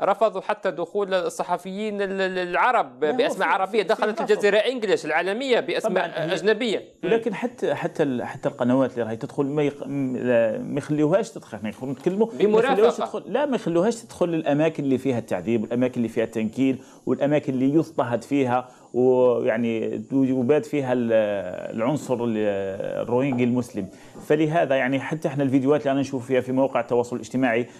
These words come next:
Speaker 2: أو
Speaker 1: وكأنها
Speaker 2: الفيديوهات اللي
Speaker 1: تسرب
Speaker 2: توصلنا، لا، هي فيديو-، فيديوهات من هواتف هذا فقط، يعني ليست من تقارير، يعني حتى التقارير اللي تجينا من داخل، من داخل بورما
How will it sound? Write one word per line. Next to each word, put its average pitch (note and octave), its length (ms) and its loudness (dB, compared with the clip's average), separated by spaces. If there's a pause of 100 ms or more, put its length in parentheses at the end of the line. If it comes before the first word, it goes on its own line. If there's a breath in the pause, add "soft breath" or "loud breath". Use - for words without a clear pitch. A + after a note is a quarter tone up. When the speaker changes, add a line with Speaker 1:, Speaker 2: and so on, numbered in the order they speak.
(100)
Speaker 2:
أو B2 60 4
Speaker 1:
وكأنها - 220 4
Speaker 2:
الفيديوهات - 240 4
اللي E3 100 0
Speaker 1:
تسرب - 160 2
Speaker 2:
توصلنا، F3 380 0 (260)
لا، C#4+ 240 4
هي G#3 160 4
فيديو-، E3 440 0
فيديوهات F3 460 2 (400)
من C3 300 -2
هواتف C3 520 2
هذا A#2+ 200 4
فقط، F#3 340 -2
يعني B2 380 0
ليست F3 320 2
من D3 440 -2
تقارير، B2 680 0 (400 loud breath)
يعني A#2+ 160 0
حتى D3 220 -2
التقارير D#3 360 0
اللي D3 120 -4
تجينا A#2+ 380 0
من A#2 220 0
داخل، C3+ 720 2
من B2 140 2
داخل D3+ 300 2
بورما C#3 400 0